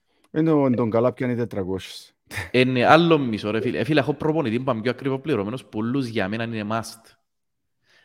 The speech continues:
Speaker 2: Διότι άλλος πώς αντιμετωπίζεις έναν προπονητή ο οποίος πιάνει πέντε φορές πιο λίγα σου, και άλλος πώς αντιμετωπίζεις προπονητή που πιάνει παραπάνω σου.
Speaker 1: Ναι.
Speaker 2: Το ίδιο,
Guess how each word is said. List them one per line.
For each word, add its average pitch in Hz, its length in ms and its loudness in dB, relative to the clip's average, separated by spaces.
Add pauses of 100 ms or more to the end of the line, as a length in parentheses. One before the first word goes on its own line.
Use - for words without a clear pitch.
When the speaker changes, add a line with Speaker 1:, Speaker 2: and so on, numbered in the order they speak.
Speaker 2:
Διότι 135 540 4
άλλος 156 400 4
πώς 131 140 -6
αντιμετωπίζεις 120 500 -2
έναν 120 140 -2
προπονητή 113 420 -2
ο - 20 -2
οποίος 110 220 -4
πιάνει 110 300 -4
πέντε 113 300 -2
φορές 110 280 -8
πιο 131 120 -4
λίγα 120 280 2
σου, 160 340 -4
και 123 100 -2
άλλος 123 240 0
πώς 123 160 -8
αντιμετωπίζεις 107 540 -6
προπονητή 104 360 -4
που 98 80 -8
πιάνει 104 240 -6
παραπάνω 92 400 -4
σου. - 220 -18 (1400)
Speaker 1:
Ναι. 90 140 -8
Speaker 2:
Το 127 180 8
ίδιο, 160 500 4